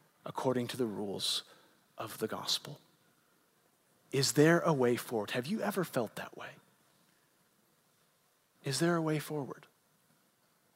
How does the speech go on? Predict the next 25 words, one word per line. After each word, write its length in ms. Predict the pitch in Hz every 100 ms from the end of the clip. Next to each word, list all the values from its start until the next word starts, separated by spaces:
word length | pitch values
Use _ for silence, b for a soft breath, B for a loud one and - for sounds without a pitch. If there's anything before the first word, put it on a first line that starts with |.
| _ _ _ _ _ _ _ _ _ _ _ _ -
There 160 | 113 214
is. 400 | 170 - - - _ _ - _ _ _ _ _ _ _ _ _ _ _ -
And 120 | 127
Jesus 420 | 127 156 143 - - - -
prepares 440 | 151 - 175 160
that 160 | 117 113
way 160 | 110
for 220 | - 110
us 300 | 101 - - - -
right 140 | 107
here. 300 | - 107 - - _ _ _ _ _ _ _ _ _ _ _ -
There's 160 | 135 131
a 40 |
song 320 | - 139 135
my 140 | 127 117
kids 400 | - 127 113 -
listen 300 | 123 - 113
to 160 | 127
often. 380 | 117 117 123 117 -
I 40 |
sang 180 | - 123
it 60 |
with 100 | 110
them 140 | 127 113
yesterday. 500 | 107 - 110 107